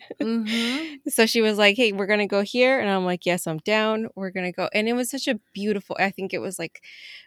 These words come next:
Speaker 1: uh, w-, like our, you know, the phones track your steps. I think it did, like, sixteen thousand steps.
Speaker 2: Oh, nice.
Speaker 1: That, but it was, it was so beautiful. And it was, uh, right by, um, there's a little, like, river stream that, like, was there the whole time, like, throughout the,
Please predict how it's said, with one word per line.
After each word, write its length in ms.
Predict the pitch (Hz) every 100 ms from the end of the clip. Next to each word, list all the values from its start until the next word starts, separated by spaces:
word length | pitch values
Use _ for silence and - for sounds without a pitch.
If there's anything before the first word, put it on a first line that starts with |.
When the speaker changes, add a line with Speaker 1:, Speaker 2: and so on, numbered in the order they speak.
| -
Speaker 1:
uh, 140 | 120
w-, 220 | - 208
like 180 | 156 196
our, 100 | 180
you 100 | 180 190
know, 80 |
the 120 | 170 170
phones 380 | 175 170 175
track 300 | - 175 170
your 100 | 175
steps. 380 | 165 - 156 -
I 40 | 170
think 220 | 170 165
it 80 | 185
did, 140 | 175
like, 160 | 160 -
sixteen 520 | - - 165 - 165
thousand 380 | 156 151 156 151
steps. 460 | - 147 - - -
Speaker 2:
Oh, 240 | 214 180 170
nice. 800 | 165 156 170 170 156 - - -
Speaker 1:
That, 220 | 196 196 -
but 140 | 214 -
it 140 | 226
was, 280 | 220 220 -
it 100 | 269
was 180 | 240 196
so 280 | - 170 165
beautiful. 560 | - 202 190 208 196 190
And 100 | 196
it 80 |
was, 200 | 185 185
uh, 420 | 185 180 175 180 175
right 320 | 190 196 202
by, 280 | 226 208 196
um, 400 | 185 175 175 175 185
there's 220 | 196 185
a 60 |
little, 220 | 185 190 180
like, 160 | 180
river 460 | 180 190 185 220 226
stream 680 | - - 240 247 254 254 247
that, 180 | 240 214
like, 240 | 214 -
was 160 | 214 196
there 220 | 202 214
the 100 | 208
whole 180 | 220 220
time, 480 | 220 214 220 254
like, 160 | 247 226
throughout 520 | - 214 208 196 -
the, 440 | 214 202 202 202